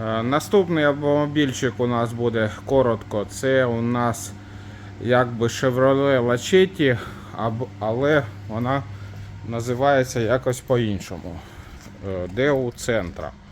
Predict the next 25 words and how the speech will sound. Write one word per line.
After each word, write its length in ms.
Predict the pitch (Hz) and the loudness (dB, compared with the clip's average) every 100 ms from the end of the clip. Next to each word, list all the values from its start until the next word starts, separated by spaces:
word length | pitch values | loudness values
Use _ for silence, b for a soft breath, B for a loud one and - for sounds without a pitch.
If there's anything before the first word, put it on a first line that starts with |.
| B B B B B - - 98 | B B B B B -20 -16 -14
Бачите. 360 | 104 - - 87 B B B - B B B B B B B - | -12 -14 -16 -16 B B B -20 B B B B B B B -12
Ну, 140 | 170 | -4
є 140 | 151 143 | 2 2
такий 320 | 139 120 135 | 2 2 4
автомобіль, 720 | 131 131 135 135 135 180 180 127 B B B B B - | 4 4 2 2 4 4 4 2 B B B B B 0
повністю 580 | 147 139 127 123 131 117 | 4 6 4 2 2 4
як 220 | 117 - | 4 6
Lachetti. 680 | 135 131 180 180 - 117 95 B B B B B - | 4 4 4 4 2 -4 -4 B B B B B -4
Промиваємо 680 | 123 135 151 160 156 139 135 | 0 2 6 6 6 2 0
всю 260 | 131 156 | -2 -6
систему 580 | - 143 - 151 147 139 | -4 -6 0 0 2 0
охолодження, 800 | 135 170 165 185 147 143 123 107 | 2 2 4 2 2 0 0 0
вона 340 | 107 120 135 | 0 0 0
має 340 | 139 139 139 143 | 0 0 2 0
бруд, 320 | 143 175 180 131 | 0 0 0 0
брудна. 540 | 117 120 139 160 170 170 B B B B 117 | -2 -2 -2 0 0 -2 B B B B -4
Ніхто 380 | 123 - 151 | -4 2 4
ні 140 | 143 131 | 6 6
разу 360 | 135 135 120 | 6 6 4
її 200 | 123 127 | 0 0
так 260 | 123 127 127 | 2 2 2
не 120 | 131 | 0
мив, 300 | 139 170 156 | 4 4 4
бачок 580 | 113 123 - 151 123 113 B B B | 4 2 4 4 4 2 B B B
брудний, 560 | 120 135 151 180 190 | -4 -2 0 2 2